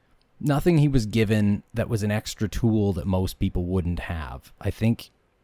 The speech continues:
he, he, he really was just an ordinary man, but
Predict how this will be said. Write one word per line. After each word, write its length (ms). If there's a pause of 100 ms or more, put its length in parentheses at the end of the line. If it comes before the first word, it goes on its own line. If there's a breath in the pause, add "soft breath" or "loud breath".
(320)
he, 200 (100)
he, 180
he 120
really 380
was 280
just 260
an 120
ordinary 560
man, 480
but 200